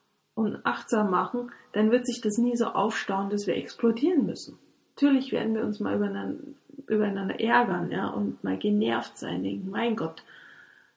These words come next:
schon wieder so", oder "Ach, das hätte ich mir jetzt schon anders gewünscht." Das kommt immer vor. Aber auch damit können wir achtsamer umgehen, wenn wir einfach regelmäßig miteinander reden und uns klar gegenseitig kommunizieren,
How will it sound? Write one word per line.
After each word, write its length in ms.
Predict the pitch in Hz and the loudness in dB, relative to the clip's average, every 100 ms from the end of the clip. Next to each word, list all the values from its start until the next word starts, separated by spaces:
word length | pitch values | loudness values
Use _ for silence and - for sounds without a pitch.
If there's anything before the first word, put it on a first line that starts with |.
| _ _ | _ _
schon 220 | - 226 220 | -6 0 6
wieder 240 | 254 240 | 8 6
so", 220 | - 180 185 | 4 -2 -2
oder 180 | 190 175 | -4 -2
"Ach, 460 | - - - - - _ _ _ _ - | 0 0 -2 -10 -16 _ _ _ _ -6
das 180 | 208 | -2
hätte 140 | 214 220 | 4 4
ich 40 | |
mir 120 | 220 | 6
jetzt 140 | 208 - | 4 2
schon 140 | 254 | 0
anders 340 | - 196 185 - | 0 0 -2 -6
gewünscht." 500 | 196 185 196 - - _ _ _ _ _ _ _ - | -6 -4 -4 -10 -14 _ _ _ _ _ _ _ -4
Das 240 | 226 226 | -2 0
kommt 320 | - 254 240 - | -2 -4 -4 0
immer 320 | 254 262 214 | 4 4 4
vor. 440 | - 190 175 - - _ _ | -2 -6 -6 -8 -16 _ _
Aber 300 | 196 196 208 | -6 -2 -2
auch 100 | - | -2
damit 440 | - - 220 226 - | -4 0 0 0 -2
können 260 | 220 214 | -2 0
wir 140 | 202 180 | 0 -4
achtsamer 400 | - - 214 196 | -8 -6 -2 0
umgehen, 440 | 208 208 202 202 | 0 0 0 0
wenn 180 | 185 190 | -2 -4
wir 100 | - | -6
einfach 360 | 190 208 202 | -6 -8 -6
regelmäßig 840 | - 214 214 214 190 190 185 196 - | 0 2 4 2 2 -2 -4 -6 -8
miteinander 580 | 170 - - - - - | -8 -6 -8 -8 -10 -8
reden 400 | 185 196 202 - _ _ _ _ | -4 -2 -4 -10 _ _ _ _
und 380 | - 202 202 - - | -6 -4 -4 -8 -4
uns 240 | 214 202 - | -2 -2 -4
klar 560 | - 190 190 214 214 - - _ _ _ _ _ - | -6 -2 2 2 0 -6 -20 _ _ _ _ _ -8
gegenseitig 680 | 202 202 202 180 180 196 | -4 0 0 0 -2 -6
kommunizieren, 960 | - 208 202 196 196 - 196 202 202 - | -8 -2 -2 -2 -6 -6 -2 -2 -2 -8